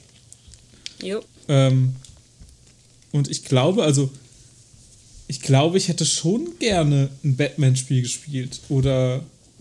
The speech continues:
Speaker 2: naja, die anderen Franchises interessieren mich jetzt nicht so, weil Walking Dead hat mich verloren, Marvel mag ich nicht gern und Minecraft und Game of Thrones, naja, eig-, hab ich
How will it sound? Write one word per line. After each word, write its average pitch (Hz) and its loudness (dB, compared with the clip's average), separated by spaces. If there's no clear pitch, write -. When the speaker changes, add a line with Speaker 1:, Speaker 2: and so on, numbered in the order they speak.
Speaker 2:
naja, 131 4
die 139 2
anderen 156 0
Franchises 156 0
interessieren 156 2
mich 190 0
jetzt - -6
nicht 185 -4
so, 190 -6
weil 131 0
Walking 135 0
Dead 139 0
hat - -10
mich 131 -4
verloren, 160 0
Marvel 135 0
mag 131 -2
ich 156 -4
nicht 156 -2
gern 165 -4
und 139 -4
Minecraft 135 -4
und 135 -4
Game 127 -2
of 127 -8
Thrones, 123 -8
naja, 143 -8
eig-, 131 -6
hab 135 -4
ich - -6